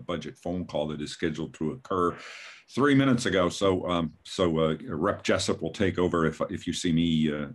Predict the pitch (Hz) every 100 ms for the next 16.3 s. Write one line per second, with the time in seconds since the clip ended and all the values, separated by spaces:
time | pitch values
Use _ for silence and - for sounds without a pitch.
0 | 80 78 67 - 82 80 - 90 85 85
1 | 82 78 - 90 73 - - - - -
2 | 113 113 110 107 _ _ - 123 - 120
3 | - _ 127 131 143 123 127 123 110 -
4 | - 113 - 139 135 131 113 107 104 -
5 | 120 117 110 101 92 92 90 78 - -
6 | 92 123 98 120 104 95 - 113 80 82
7 | 85 98 101 101 92 85 110 90 98 90
8 | 87 92 80 80 - - 85 73 - 82
9 | 65 - - - - - 90 90 - 113
10 | 107 120 127 123 117 113 117 120 101 110
11 | 120 117 98 120 117 120 104 113 - 117
12 | 113 101 - 135 120 120 101 98 101 113
13 | 110 110 107 107 107 107 107 110 101 -
14 | - 117 110 98 85 - 113 - - 104
15 | 101 101 104 95 95 98 107 98 90 92
16 | 92 101 104